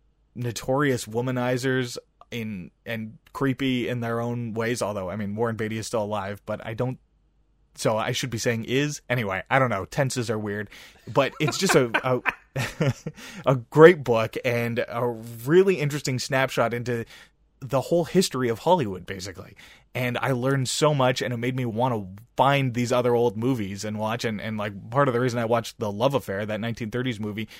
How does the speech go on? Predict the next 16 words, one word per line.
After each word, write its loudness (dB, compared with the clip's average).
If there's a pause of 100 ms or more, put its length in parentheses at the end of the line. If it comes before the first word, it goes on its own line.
(100)
is -8
'cause 0
Warren 0
Beatty 0
ended -4
up -4
remaking -4
it -4 (220)
in -2
the -4
nineties. -2
So, -6
a-, -8
and -10
I'm -8
gonna -6